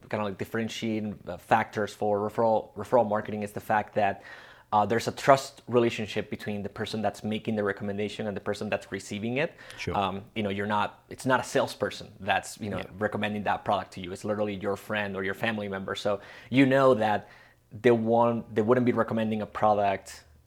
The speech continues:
Speaker 1: that they don't trust or that they haven't had a good experience with, even if they're getting something out of it, right? No, nobody
Speaker 2: Yeah.
Speaker 1: would betray their friend for, for twenty-five dollars, right? So,
Speaker 2: Yeah.
Speaker 1: um, so, but that trust relationship,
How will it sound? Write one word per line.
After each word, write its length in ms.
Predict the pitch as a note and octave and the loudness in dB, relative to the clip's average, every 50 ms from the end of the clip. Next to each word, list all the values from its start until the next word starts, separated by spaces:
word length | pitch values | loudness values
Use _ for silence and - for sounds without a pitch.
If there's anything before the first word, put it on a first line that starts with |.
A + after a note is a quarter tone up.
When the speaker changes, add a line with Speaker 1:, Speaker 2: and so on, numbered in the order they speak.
| - F#2+ F#2 | -16 -10 -4
Speaker 1:
that 420 | G2 G2+ G2+ G2 F#2+ F#2 F#2 F#2 F#2+ | -2 0 0 0 0 -4 -6 -6 -4
they 280 | G2+ G2+ G2+ G2 G2+ | -4 -2 -2 -4 -6
don't 340 | F#2+ E2+ - G2 G2 F#2+ - | -8 -6 -6 -6 -6 -6 -8
trust 480 | - - - G2 F#2+ F#2+ F#2 - - - | -8 -4 -2 -2 -2 -2 -6 -8 -10 -10
or 140 | F2 F2+ F2+ E2+ | -8 -8 -8 -10
that 200 | F2 F2+ F2+ - | -10 -10 -10 -8
they 280 | - G2+ G2 F#2+ F#2+ - _ _ _ - - | -6 -6 -6 -6 -10 -14 _ _ _ -12 -6
haven't 240 | - G#2+ G#2+ G2+ G#2 | -4 -4 -4 -4 -4
had 140 | G#2 G2 | -4 -4
a 20 | G2 | -4
good 120 | F#2+ F#2+ | -4 -4
experience 500 | F2+ - - - G2+ G#2 G2 F#2+ F#2+ - | -6 -6 -8 -6 -4 -4 -4 -6 -8 -8
with, 220 | G2+ G2 F#2+ F#2 - - _ - - | -6 -6 -6 -6 -8 -12 _ -10 -4
even 240 | A2+ A#2 A#2 A2+ A2 | -2 0 2 2 0
if 100 | G#2 - | 0 -2
they're 160 | G#2 G2+ G2 | -2 -4 -2
getting 220 | F#2+ G2+ G2 G2 | -4 -6 -6 -6
something 360 | - - G#2 F#2+ - - F#2 F2+ | -6 -6 -6 -6 -6 -8 -8 -6
out 140 | F2 B1 - | -6 -6 -6
of 100 | - - | -8 -8
it, 100 | F#2 - - | -8 -8 -6
right? 200 | - D#2+ - F2 | -6 -8 -6 -8
No, 80 | F2+ E2+ | -8 -6
nobody 280 | G2 G2+ G#2 G2+ G2+ | -4 -2 0 0 0
Speaker 2:
Yeah. 60 | G2+ | 0
Speaker 1:
would 120 | G2+ G2+ - - - - - - - | -2 -4 -6 -8 -14 -18 -16 -8 -4
betray 320 | - - - - C3+ C3 C3 | -4 -2 4 6 6 6 6
their 100 | A2 A2 | 6 2
friend 360 | - - B2+ A2+ G#2 G#2 - | 2 4 4 4 4 2 -4
for, 260 | - - G2+ G2+ G#2 | -4 -2 -2 -2 -2
for 160 | - - G#2 | -2 -4 -6
twenty-five 440 | - - A2+ G#2 F#2+ - G2+ F#2+ - | -6 -4 -6 -6 -4 -2 -4 -4 -2
dollars, 320 | - - - - - - - | -4 -6 -6 -8 -8 -6 -4
right? 180 | G#2 F#2 - | -4 -4 -4
So, 180 | - A2+ G#2 G#2 | -2 -2 0 0
Speaker 2:
Yeah. 80 | - - - - - - - _ - - - | -2 -4 -10 -14 -18 -20 -20 _ -6 2 6
Speaker 1:
um, 480 | A2+ A2+ A2 A2 A2 G#2+ G#2+ G#2 - - - - _ _ _ _ _ _ - _ _ - - | 8 8 8 8 6 4 0 -2 -6 -8 -14 -20 _ _ _ _ _ _ -20 _ _ -8 0
so, 260 | - D3+ C3 A#2 - - - - | 2 2 2 2 0 -4 0 2
but 160 | C#3 A#2 G2+ | 2 4 6
that 220 | C#3 D3 D#3+ - - | 4 4 4 2 -4
trust 360 | - - C3 D3 - - - | -2 0 0 0 0 -2 -2
relationship, 760 | A#2+ G#2 G#2+ B2 - - D#3 D3 - - E3 - - - | -2 0 0 -2 -2 -4 -6 -6 -2 -2 -2 -2 -4 -18